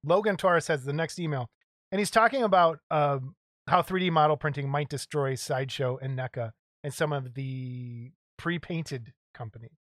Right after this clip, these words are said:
From my perspective, Sideshow is a big grift operation using substandard materials, rotocasting their statues,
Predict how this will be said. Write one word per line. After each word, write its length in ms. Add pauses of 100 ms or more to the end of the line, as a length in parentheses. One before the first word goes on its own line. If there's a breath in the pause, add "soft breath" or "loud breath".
(540 loud breath)
From 120
my 140
perspective, 640
Sideshow 420
is 140
a 40
big 220
grift 340
operation 640 (320)
using 300
substandard 640
materials, 580 (140)
rotocasting 800
their 140
statues, 580